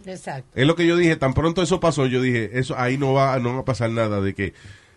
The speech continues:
Speaker 2: eh, hicieron las elecciones y hubo trampa y Baidó fue el que ganó.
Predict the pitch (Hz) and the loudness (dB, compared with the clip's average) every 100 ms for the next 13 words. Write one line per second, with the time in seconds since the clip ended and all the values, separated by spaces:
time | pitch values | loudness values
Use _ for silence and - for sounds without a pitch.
0 | - 131 135 120 107 98 104 190 202 180 | -2 2 4 2 0 0 4 4 6 4
1 | 165 - 180 196 165 147 139 131 156 160 | 4 2 2 4 4 4 4 4 6 4
2 | 160 170 156 151 143 127 123 123 151 139 | 4 0 2 0 2 2 2 4 2 2
3 | 139 143 123 117 107 78 | -2 -2 0 0 -2 -6